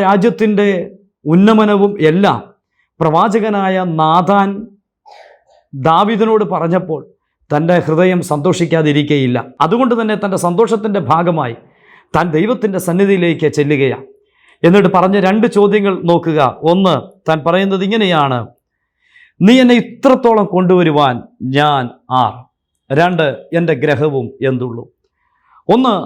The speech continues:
അദ്ദേഹം ദൈവസന്നിധിയിൽ ചെന്നിട്ട് തന്നോട് തന്നെ ചോദിക്കുന്ന ഒരു ചോദ്യം, "ദൈവമേ, ഞാൻ ആരാണ്?" ഈ വർഷത്തിൻ്റെ ഏറ്റവും ഒടുവിലത്തെ ദിനത്തിൽ, ആഴ്ചവട്ടത്തിൻ്റെ പ്രഭാതത്തിൽ ദൈവസന്നിധിയിൽ നിൽക്കുമ്പോൾ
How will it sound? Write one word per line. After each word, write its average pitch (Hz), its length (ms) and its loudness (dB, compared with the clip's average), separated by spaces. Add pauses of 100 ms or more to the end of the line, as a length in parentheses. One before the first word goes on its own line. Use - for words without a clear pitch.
(220)
അദ്ദേഹം 226 320 0 (140)
ദൈവസന്നിധിയിൽ 220 760 0
ചെന്നിട്ട് 196 400 0 (680)
തന്നോട് 208 480 2
തന്നെ 202 240 -4
ചോദിക്കുന്ന 165 400 -2
ഒരു 127 120 -8
ചോദ്യം, 127 260 -6 (400)
"ദൈവമേ, 185 240 2 (120)
ഞാൻ 151 180 -2 (240)
ആരാണ്?" 135 340 -4 (1400)
ഈ 208 140 6 (480)
വർഷത്തിൻ്റെ 190 520 0
ഏറ്റവും 190 300 0
ഒടുവിലത്തെ 180 420 0 (100)
ദിനത്തിൽ, 135 340 -6 (800)
ആഴ്ചവട്ടത്തിൻ്റെ 202 760 -2
പ്രഭാതത്തിൽ 151 540 -6 (220)
ദൈവസന്നിധിയിൽ 160 580 -2
നിൽക്കുമ്പോൾ 143 420 -6